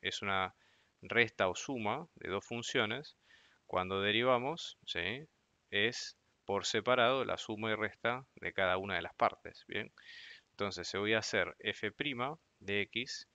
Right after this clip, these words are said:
acá voy a respetar la resta y voy a derivar por separado ambas partes. Dos por e a la de x derivado, significa que acá lo estoy poniendo con un paréntesis y el apóstrofe,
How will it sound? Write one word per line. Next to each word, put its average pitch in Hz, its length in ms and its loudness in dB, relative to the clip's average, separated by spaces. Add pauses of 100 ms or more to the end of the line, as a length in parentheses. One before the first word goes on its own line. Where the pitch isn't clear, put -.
(420)
acá 95 300 2
voy 107 240 4
a 107 160 4
respetar 107 480 0
la 120 100 4
resta 127 340 -2
y - 20 4
voy 107 140 2
a 104 80 2
derivar 98 360 2
por 104 160 -4
separado 92 440 0
ambas 92 200 -4
partes. - 540 -6
Dos 120 340 2
por 98 240 0
e 107 100 4
a 107 60 2
la 107 180 2
de 123 140 2
x - 540 -8 (240)
derivado, 127 720 2
significa 92 420 -6
que 98 160 0
acá 95 120 2
lo 95 80 -2
estoy 98 160 -6
poniendo 92 240 -2
con 90 100 -6
un 95 100 -8
paréntesis 110 600 -2
y - 20 -8
el 92 140 -8
apóstrofe, 127 640 -6